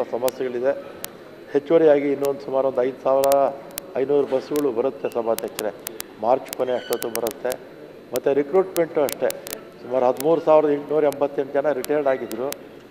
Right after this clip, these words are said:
recruitment ಆಗಿರಲಿಲ್ಲ, ban ಇತ್ತು. ಮೊನ್ನೆ ಒಂಬತ್ತು ಸಾವಿರ ಜನಕ್ಕೆ ಅನುಮತಿ ಕೂಡ ಕೊಟ್ಟಿದ್ದಾರೆ. ಇದೆಲ್ಲ ಕೂಡ ಮಾರ್ಚ್ ಒಳಗಡೆ ಬಸ್ಸಸ್ಸು recruitment ಆಗೋದ್ರಿಂದ ಹೊಸ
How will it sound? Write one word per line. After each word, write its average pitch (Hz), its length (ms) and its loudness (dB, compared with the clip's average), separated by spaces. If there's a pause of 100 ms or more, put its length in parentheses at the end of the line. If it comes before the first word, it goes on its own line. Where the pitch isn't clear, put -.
recruitment 160 640 0
ಆಗಿರಲಿಲ್ಲ, 123 500 2
ban 120 360 -2
ಇತ್ತು. 123 360 -6 (480)
ಮೊನ್ನೆ 135 160 -2
ಒಂಬತ್ತು 135 380 2
ಸಾವಿರ 135 280 2
ಜನಕ್ಕೆ 135 280 -6
ಅನುಮತಿ 131 480 -2
ಕೂಡ 135 180 -6
ಕೊಟ್ಟಿದ್ದಾರೆ. 113 640 -4 (540)
ಇದೆಲ್ಲ 147 280 6
ಕೂಡ 170 160 4
ಮಾರ್ಚ್ 151 460 4
ಒಳಗಡೆ 151 460 0 (760)
ಬಸ್ಸಸ್ಸು 165 600 0
recruitment 147 560 -4
ಆಗೋದ್ರಿಂದ 127 500 -2 (680)
ಹೊಸ 143 180 2